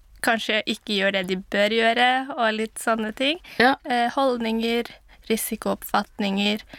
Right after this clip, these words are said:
Speaker 1: og rett og slett bare få en bedre forståelse rundt legemiddelbruken, da.
Speaker 2: Ja,
Speaker 1: Mm.
Speaker 2: for, for det dykker jo stadig vekk opp i pressen sånne skremselsgreier om at Paracet fører til A D H D og
Speaker 1: Ja.
Speaker 2: sånne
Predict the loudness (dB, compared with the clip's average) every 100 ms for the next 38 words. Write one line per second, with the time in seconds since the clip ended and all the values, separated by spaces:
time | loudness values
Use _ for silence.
0 | -20 -20 -20 -4 0 0 0 -4 -4 -2
1 | -2 0 0 0 0 -2 -4 -4 -2 0
2 | 0 2 2 2 0 0 -2 -2 -4 -4
3 | -4 -4 -2 -2 -2 -6 -8 2 4 4
4 | 0 -12 -4 -4 -2 0 2 2 2 0
5 | 2 2 2 2 2 2 0 -2 -2 0
6 | 0 0 0 2 2 2 0 0 0 0
7 | -4 -4 0 2 2 0 -2 0 0 2
8 | -2 -2 2 2 4 2 2 4 6 4
9 | 4 4 4 2 2 2 2 2 2 2
10 | 4 4